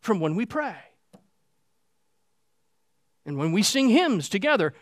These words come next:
Christ is with us differently than when he's with us when we serve him through good works. And so it's different when we partake of the Lord's Supper.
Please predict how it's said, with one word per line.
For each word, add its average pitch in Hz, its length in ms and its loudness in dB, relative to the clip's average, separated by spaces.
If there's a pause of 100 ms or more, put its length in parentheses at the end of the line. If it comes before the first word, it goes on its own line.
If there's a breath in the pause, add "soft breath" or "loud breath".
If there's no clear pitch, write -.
Christ 254 280 2
is 240 100 -2
with 320 140 2
us 185 120 2
differently 196 460 2
than 180 220 0
when 180 240 0 (580)
he's 214 220 -4
with 165 180 -4
us - 140 -4
when 165 140 -4
we 196 100 -4
serve 147 260 -6
him 165 80 -10
through 196 140 -12
good 196 180 -12
works. 262 400 -16 (3000)
And 190 140 -8
so 160 300 -4
it's 185 180 -2
different 180 480 -12
when 151 140 -10
we 175 80 -10
partake 156 320 -8
of 151 80 -14
the 170 80 -12
Lord's 190 220 -14
Supper. - 380 -18